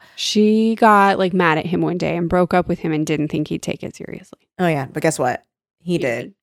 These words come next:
Speaker 2: And he's palling around with Suki. And she's like, "Ugh, God, what a day. The only thing that will make me better is to go to Outdoors Club." So she goes to Outdoors Club and it's her, Gary, who she keeps trying to, like, catch the eye of.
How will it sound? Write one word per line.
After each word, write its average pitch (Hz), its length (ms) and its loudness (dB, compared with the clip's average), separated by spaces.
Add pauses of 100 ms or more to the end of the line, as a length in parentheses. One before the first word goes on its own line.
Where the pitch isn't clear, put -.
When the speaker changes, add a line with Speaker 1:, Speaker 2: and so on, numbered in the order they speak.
Speaker 2:
And 185 120 -2
he's 190 200 0
palling 180 340 2
around 185 180 4
with 214 100 0
Suki. - 560 -4 (440)
And 175 720 2 (240)
she's 196 300 -2
like, 185 240 2
"Ugh, 190 260 4 (600)
God, 180 260 2
what 254 300 4
a 214 80 4
day. 151 260 2
The 180 140 2
only 254 160 2
thing 262 120 0
that 214 80 0
will 180 80 -2
make 160 140 -2
me 139 80 -6
better 165 340 0
is 196 200 0
to 269 80 -4
go 277 140 8
to 277 60 6
Outdoors 277 520 2
Club." - 340 -12 (360)
So - 160 2
she 196 180 -2
goes 240 280 6
to 311 60 0
Outdoors 175 440 2
Club - 320 -6 (200)
and 190 240 2
it's - 560 0
her, 226 800 2 (480)
Gary, 208 540 6
who 180 120 2
she 185 160 0
keeps - 220 -4
trying 233 180 -2
to, 226 60 0
like, 202 200 0
catch - 320 -2
the 202 140 0
eye 175 440 4
of. 151 100 -2